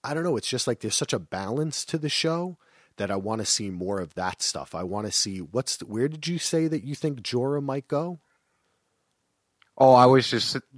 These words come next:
Speaker 2: just throwing a shy out there because he mentions it all.
Speaker 1: What,
Speaker 2: He
Speaker 1: what's
Speaker 2: used
Speaker 1: a
Speaker 2: to
Speaker 1: shy? Is that where magic and people are? And
Speaker 2: I,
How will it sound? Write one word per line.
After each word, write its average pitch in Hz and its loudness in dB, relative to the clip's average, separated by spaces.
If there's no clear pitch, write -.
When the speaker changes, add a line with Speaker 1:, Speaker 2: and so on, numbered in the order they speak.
Speaker 2:
just - -4
throwing 113 2
a 92 -2
shy 107 4
out 98 2
there 92 0
because 90 -6
he 95 -6
mentions 92 -6
it 87 -4
all. 92 0
Speaker 1:
What, 135 2
Speaker 2:
He 101 -2
Speaker 1:
what's 160 2
Speaker 2:
used 151 -2
Speaker 1:
a - -4
Speaker 2:
to - -2
Speaker 1:
shy? 95 -6
Is 87 -6
that 98 -4
where 101 -4
magic 95 -6
and 90 -10
people 120 -6
are? 135 -6
And 76 -12
Speaker 2:
I, 156 -6